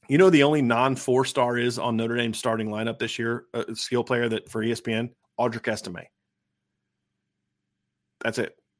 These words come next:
He was a three-star according to E S P N. I think he's proven that to be B S. So that's a good question, Truman, but I just feel like it's one that is easy to,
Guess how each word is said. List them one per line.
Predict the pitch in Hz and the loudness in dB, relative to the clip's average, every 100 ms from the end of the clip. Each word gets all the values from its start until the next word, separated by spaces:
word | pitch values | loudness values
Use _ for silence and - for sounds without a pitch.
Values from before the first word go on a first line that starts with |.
| _ _ | _ _
He | 127 | -2
was | 123 | 0
a | |
three-star | 117 135 135 120 | 0 2 4 2
according | 107 113 107 | 2 -2 -2
to | 101 | -4
E | |
S | - | -8
P | 104 | -10
N. | - - _ _ _ _ _ _ _ _ _ _ | -12 -16 _ _ _ _ _ _ _ _ _ _
I | 117 123 | 0 2
think | 127 - | 2 -2
he's | 131 127 | -6 -4
proven | - 135 110 | 0 2 2
that | 113 - | -2 -4
to | |
be | 101 | -8
B | 92 92 80 | -8 -10 -10
S. | - - - _ _ _ _ _ _ - | -14 -16 -18 _ _ _ _ _ _ -2
So | 123 110 101 - | 2 4 2 -2
that's | - 233 | -6 -4
a | 262 | 0
good | 165 143 | 0 4
question, | 139 127 110 95 | 4 4 0 -4
Truman, | - 104 98 95 | -2 -2 -2 -2
but | 107 | 0
I | 160 | 0
just | 165 - | 0 -2
feel | 135 | 2
like | 123 110 | 2 2
it's | 107 - | -2 -4
one | 113 104 | -2 0
that | 101 90 | -4 -4
is | 101 92 | -6 -6
easy | 110 104 104 | -6 -6 -6
to, | 95 | -8